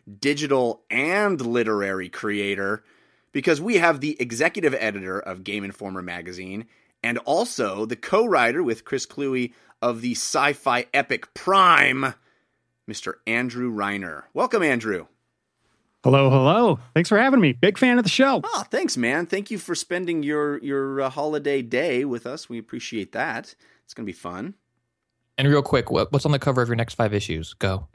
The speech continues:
Speaker 2: <laughs> All awesome stuff.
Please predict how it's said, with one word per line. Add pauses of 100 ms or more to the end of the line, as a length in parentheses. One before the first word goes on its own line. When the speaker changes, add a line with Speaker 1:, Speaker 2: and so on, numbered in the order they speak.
(340)
Speaker 2:
<laughs>
All
awesome
stuff.